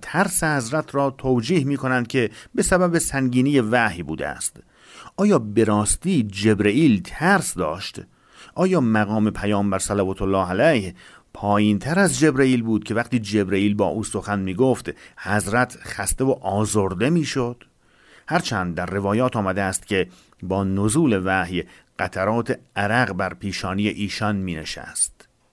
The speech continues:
اما به این روایات نیز باید با چشم تردید نگریست. اگر نزول جبرئیل چنین حالتی در پیامبر صلوات الله علیه ایجاد می‌کرد، پس چرا درباره فاطمه زهرا سلام الله علیها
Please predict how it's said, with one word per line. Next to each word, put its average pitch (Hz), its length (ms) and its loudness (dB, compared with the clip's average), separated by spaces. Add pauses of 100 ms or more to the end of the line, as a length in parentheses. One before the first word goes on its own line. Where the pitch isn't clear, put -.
(600)
اما 190 160 2
به 127 220 -4
این 190 280 2
روایات 123 540 0
نیز 113 320 0 (500)
باید 101 480 0
با 82 180 -8
چشم - 300 -8
تردید 92 640 -6
نگریست. 82 560 -10 (540)
اگر 202 440 2
نزول 143 500 4
جبرئیل 113 800 2 (300)
چنین 185 300 4
حالتی 110 540 0
در 95 160 -4
پیامبر 92 480 -6
صلوات 90 440 -4
الله 90 180 -2
علیه 87 320 -6
ایجاد 101 420 -2
می‌کرد، 101 560 -2 (260)
پس 156 200 -2
چرا 220 240 0
درباره 127 500 -2
فاطمه 135 640 0
زهرا 156 380 0
سلام 127 340 0
الله 107 280 0
علیها 92 440 -2